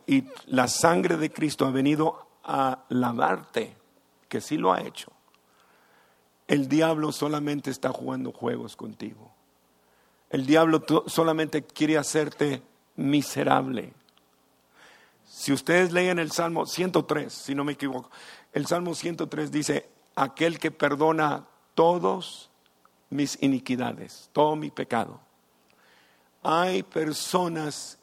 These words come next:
que sufrieron terriblemente de pequeñitos, quizá alguien los abusó. Y cuando crecieron, ellos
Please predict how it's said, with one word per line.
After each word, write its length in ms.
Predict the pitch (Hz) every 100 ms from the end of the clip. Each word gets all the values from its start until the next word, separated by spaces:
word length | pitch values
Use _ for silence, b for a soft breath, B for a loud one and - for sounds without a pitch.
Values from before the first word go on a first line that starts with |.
| -
que 160 | 143
sufrieron 840 | - 135 - 151 165 175 170 165 151
terriblemente 1040 | - 139 151 170 165 165 170 156 135 120 B B B
de 160 | 151
pequeñitos, 680 | 131 143 143 151 175 - 135
quizá 380 | 131 135 156 156 - _
alguien 400 | - 147 151 156
los 160 | 147 -
abusó. 640 | 131 131 - 151 127 107 _ _ _ _ b b b b
Y 100 | 139
cuando 280 | 156 156 143
crecieron, 640 | 143 139 165 175 160 147
ellos 340 | 151 156 151